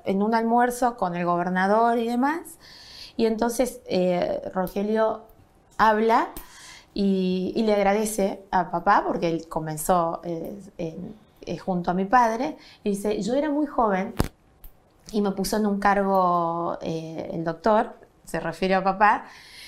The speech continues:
dice, y bueno, me traen un, una situación que yo tenía que definir y la verdad no quería tener esa responsabilidad, entonces lo llamé a, al presidente en ese momento. Eh, le, le dijo, "Doctor,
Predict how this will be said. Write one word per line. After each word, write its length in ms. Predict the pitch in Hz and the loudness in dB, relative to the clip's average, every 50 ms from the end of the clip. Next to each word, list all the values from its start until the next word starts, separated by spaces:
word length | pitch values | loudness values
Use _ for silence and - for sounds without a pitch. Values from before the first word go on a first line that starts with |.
| - - _ | -20 -12 _
dice, 300 | - 214 196 233 247 247 - | -4 -2 2 2 2 2 2
y 60 | - | 0
bueno, 220 | 226 294 233 180 156 | 0 0 0 -2 -4
me 100 | 156 151 | -8 -6
traen 320 | - 165 180 202 214 226 | -2 0 0 0 0 0
un, 320 | 233 233 226 220 220 226 220 | -2 -2 -2 -2 -4 -4 -4
una 200 | 208 214 220 214 | -2 -2 -2 -2
situación 580 | 214 - 202 214 214 208 - 247 226 226 214 - | -2 -2 -2 -2 -2 0 0 -2 -2 -2 -6 -6
que 140 | - - 165 | -8 -4 -2
yo 140 | 165 190 190 | -2 0 0
tenía 280 | 214 202 220 226 220 | 0 0 0 0 -2
que 80 | 208 214 | 0 -2
definir 640 | 214 208 208 - 233 220 233 233 247 285 370 - - | -2 -2 -4 -4 -2 -2 0 2 0 0 0 -4 -6
y 100 | - 190 190 | -4 -2 0
la 120 | 175 170 | 0 0
verdad 420 | 175 180 190 208 226 262 - - - | 2 2 2 4 4 2 2 0 -2
no 180 | 196 190 185 180 | -4 -4 -2 -2
quería 280 | 196 190 247 311 - | 0 2 2 2 2
tener 220 | 208 214 208 214 220 | 2 0 0 0 0
esa 220 | 220 220 208 190 | 0 -2 -2 -2
responsabilidad, 1040 | 180 175 165 - - 185 180 175 - 190 180 175 185 196 196 196 208 226 254 320 311 - - - - - | -2 -4 -4 0 0 0 0 0 0 0 0 2 2 2 4 6 6 6 6 4 2 -4 -12 -18 -20 -6
entonces 300 | - - 233 - 370 277 | -4 -2 0 2 4 4
lo 100 | - 185 | 4 4
llamé 420 | 165 170 170 190 240 294 277 277 - - - - - - - | 2 2 2 2 2 2 0 -2 -8 -16 -20 -20 -20 -10 -6
a, 400 | - 156 156 147 147 151 147 147 | -2 -2 -2 -2 -2 -6 -8 -6
al 180 | - - 160 160 | -4 -4 -2 -2
presidente 520 | - 165 160 - 240 294 370 311 - - 196 | -2 -4 -2 2 2 2 4 2 0 0 -2
en 80 | 180 | -2
ese 180 | 196 190 208 196 | -2 -2 -2 -2
momento. 520 | 185 190 233 330 339 262 - - 165 147 - - - - - - - - - - _ | 0 0 0 0 -2 -2 -4 -6 -10 -10 -12 -18 -20 -20 -20 -20 -20 -20 -20 -10 _
Eh, 280 | - 196 196 185 185 190 - 185 190 185 - - - - - _ - - | -2 0 2 2 0 0 -2 -2 -4 -4 -6 -12 -20 -20 -20 _ -14 -10
le, 60 | 196 | -6
le 60 | 190 202 | -4 -2
dijo, 440 | 196 180 208 180 185 - - - - | 0 0 2 2 2 0 -2 -6 -6
"Doctor, 520 | 214 185 190 185 - 247 233 226 220 214 | -6 -6 -6 -2 -2 -2 -2 -2 -4 -6